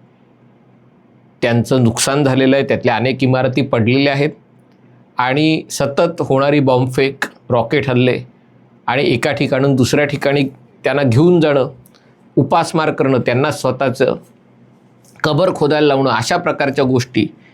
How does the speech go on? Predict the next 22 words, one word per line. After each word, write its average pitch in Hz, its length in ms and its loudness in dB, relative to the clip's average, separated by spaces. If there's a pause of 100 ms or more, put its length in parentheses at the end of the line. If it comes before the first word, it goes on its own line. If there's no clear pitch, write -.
(160)
होत 160 260 0
असताना 123 460 -2 (1040)
त्यांचं 131 380 0
वाचणं 117 500 0 (220)
हे 135 360 -2 (580)
खरोखर 147 480 0 (680)
आश्चर्यचकित 143 680 0 (100)
करणारं 123 320 0
आहे. 127 240 0 (1700)
दोन 165 320 4
घरातले 135 520 0
तर 143 160 2
साधारणतः 123 500 0
दोन 139 360 2
भाऊ 131 320 2 (260)
आणि 123 140 0
एका 139 180 -2
घरातला 139 440 0
तर 156 100 2
दोन 156 340 2
जुळे 165 240 2
भाऊ 156 240 0